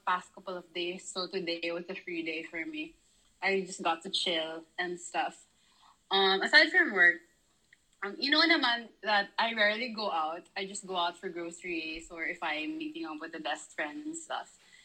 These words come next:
And the other day, I was in this huge, um, supermarket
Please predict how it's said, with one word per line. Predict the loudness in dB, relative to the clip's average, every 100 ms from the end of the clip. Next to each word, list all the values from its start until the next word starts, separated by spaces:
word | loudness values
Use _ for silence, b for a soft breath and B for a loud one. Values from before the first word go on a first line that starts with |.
| _
And | -2 2
the | 4
other | 4 4
day, | 4 2 0 0
I | 0
was | -2 -4 -10 -16 _ _ _ _ _ -4 -2
in | -2 -2 -4 -6 -4
this | -2 0 -2 -4 -6
huge, | -2 0 0 0 -2 -2
um, | -2 -2 -2 -6 -8 _ _ _ -14
supermarket | -10 -4 0 4 2 2 -2 -2 -6